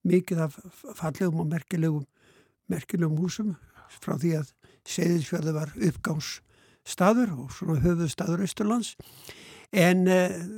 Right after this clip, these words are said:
þessi áhugi hefur nú náð mjög víða og, og, eh, það má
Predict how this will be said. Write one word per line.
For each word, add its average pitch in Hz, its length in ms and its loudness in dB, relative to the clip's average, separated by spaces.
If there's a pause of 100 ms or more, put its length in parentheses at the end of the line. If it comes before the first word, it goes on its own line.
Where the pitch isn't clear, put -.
(280)
þessi 202 320 2
áhugi 214 320 4
hefur 202 160 4
nú 190 80 6
náð 214 240 4
mjög 220 280 2
víða 233 360 2
og, 156 140 0 (600)
og, 170 460 2
eh, 185 140 0 (580)
það 185 140 -4
má 202 80 -2